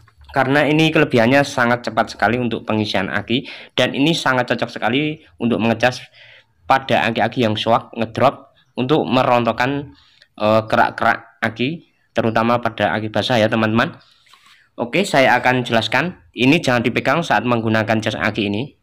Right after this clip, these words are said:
Ini cepit buayanya jangan dipegang karena ini nyetrum, teman-teman. Ini walaupun sudah D C tetapi nyetrum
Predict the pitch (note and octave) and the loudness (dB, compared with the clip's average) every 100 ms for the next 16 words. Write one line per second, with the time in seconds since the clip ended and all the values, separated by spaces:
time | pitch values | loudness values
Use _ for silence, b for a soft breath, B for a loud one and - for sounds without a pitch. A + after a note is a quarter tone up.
0 | _ G#2 G#2 A#2+ - b b b b b | _ -4 -4 -6 -14 b b b b b
1 | _ _ _ C#3 D3+ D#3+ A#2+ B2 C3+ D#3+ | _ _ _ -2 -2 0 2 4 4 2
2 | D3 - - A2 A#2 A#2 A#2+ A#2 A2+ B2 | 0 -8 -2 0 2 0 0 0 0 2
3 | G#2+ A2 B2+ C3+ D3 D#3+ D3+ - C#3 A#2+ | 2 2 2 0 0 0 0 0 0 2
4 | A2+ A2 G#2+ - - - - C3+ D#3+ D3 | 0 0 -4 -4 -12 -20 -2 2 4 4
5 | B2 B2+ C#3+ C#3 C3 A2+ A2 A2+ D3 C#3+ | 2 2 -4 -4 -2 -2 -2 -2 -2 -2
6 | A#2+ A2+ A2 B2+ A#2 - G2 C3+ | -2 -2 0 -4 -4 -4 -4 -6